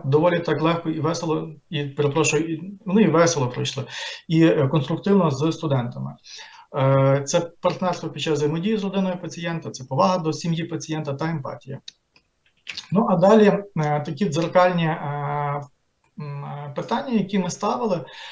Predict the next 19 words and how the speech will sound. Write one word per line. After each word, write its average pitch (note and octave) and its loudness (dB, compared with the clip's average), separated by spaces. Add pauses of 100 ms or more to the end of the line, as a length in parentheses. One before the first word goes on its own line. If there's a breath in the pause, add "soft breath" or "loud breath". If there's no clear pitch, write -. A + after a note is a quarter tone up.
(220 loud breath)
е, C#3 -4
ми, D#3+ 2
е, G#3+ 0 (520)
мали F#3 -2
такі F#3 -8
твердження F3 0
і G#3 -8 (300)
хотіли A3 4
їхні, F#3 -2
почути G3 0
їхню F#3+ 0
позитивну E3+ 0
відповідь G#3+ -4 (140)
до A#3 4
навчання G#3+ 2
нашого G3 0 (120)
і G#3 2
після D#3+ -2
навчання. B2 -8